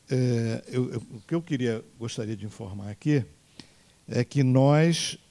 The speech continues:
come-, é, começamos a participar de um movimento chamado Por um Trem em Movimento,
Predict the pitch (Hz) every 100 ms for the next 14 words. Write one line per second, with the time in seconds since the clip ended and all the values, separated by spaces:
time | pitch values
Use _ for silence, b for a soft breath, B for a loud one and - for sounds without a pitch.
0 | _ _ - 143 131 120 - - 123 117
1 | 113 - 135 123 - 113 110 113 117 92
2 | - - 143 135 123 123 131 123 120 123
3 | - - 131 117 123 123 131 B B -
4 | 151 160 147 151 139 147 143 143 131 107
5 | 90 -